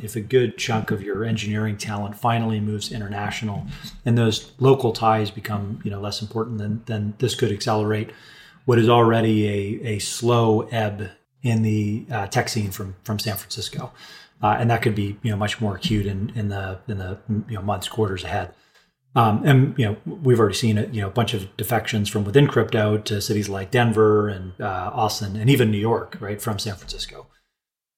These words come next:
I think, uh, you know, we already talked about the impact on the startup ecosystem. I think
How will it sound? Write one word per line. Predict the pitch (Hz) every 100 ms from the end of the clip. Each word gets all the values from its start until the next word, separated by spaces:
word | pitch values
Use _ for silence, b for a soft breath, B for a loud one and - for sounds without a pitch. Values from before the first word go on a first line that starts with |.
| _ _
I | 139
think, | - 131 113 -
uh, | 113 110 107 113 160
you | 123
know, | 107 117
we | 120
already | 123 113
talked | 117 113
about | 110 110 104 101 - -
the | 110 107 107 127
impact | 110 107 -
on | 101
the |
startup | - 110 113 110
ecosystem. | 302 131 120 107 117 - 107 104 104 120 b b -
I | 120
think | - 120 117 -